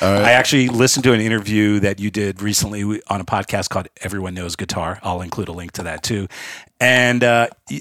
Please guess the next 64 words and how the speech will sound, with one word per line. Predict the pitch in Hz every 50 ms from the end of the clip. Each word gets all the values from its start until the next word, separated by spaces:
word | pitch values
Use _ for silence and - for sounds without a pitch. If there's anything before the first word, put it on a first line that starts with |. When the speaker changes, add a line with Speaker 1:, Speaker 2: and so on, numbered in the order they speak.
| - -
Speaker 2:
there, | 127 123 - 151 143 139 139
there, | 135 117 135 135 127 127 131 135
one | 143 107 117 143 170
thing | 196 185 185
I | 160
learned | 143 131 143 139 175 160
from | - 123 110
listening | 110 131 156 - - 143 110
to | - - 110
that | 104 107 104 98
is | 98 98 -
that | 117 101
you | 104 117 117
played | - - - 127 123 120 113
in | 104 92
a | 87
band | 80 - 113 117 120 123 117
in | 101 95
junior | 90 82 101 107 101 95
high | 90 - 110 104 98
and | 92 87 82
high | - 110 120 123
school, | - - - 135 127 127 131 123
Speaker 1:
Mm-hmm. | - 117 107 120 143 160 151
Speaker 2:
and | 113 113 117
even | 120 117 110 113
had | 107 104 117 104
a | 98 87
manager | 92 95 101 110 120 123 127 123 - 139 135 123
who | 110 120 -
got | 120 113 110
you | 107 104
guys | 110 104 98
a | 104
bus, | 80 85 82 - 98 101 135 165 -
Speaker 1:
Mm-hmm. | 143 127 120 135 143 156 170 -
Speaker 2:
which | - 131 -
is | 127 -
some | - - - 147
pretty | - - 269 - 151
advanced | 123 110 101 98 123 123 123 120 120 - -
stuff | - - 147 156 160 -
for, | - 117 120
like, | 123 120 117 107
a | 113
young | 110 113 123 120 123 113
band | 104 - 120 131 165 175
like | 143 113 101 -
that. | - 104 104 107 - 117
Speaker 1:
Yeah. | 117 113 104 92 -
Speaker 2:
What | 113 120 147
did | 175 196 170
that | 185 175 170 -
band | 165 160 156 156 147
do? | - 147 151 147
What | 95 90 85
was | 85 -
it | 85 -
called? | - - 120 113 113 113 113 113 113 -
How | - - 117
did | 101 101 92
it | 101 -
come | - - 110 98 92
about? | 87 78 - 95 101 107 107 107 -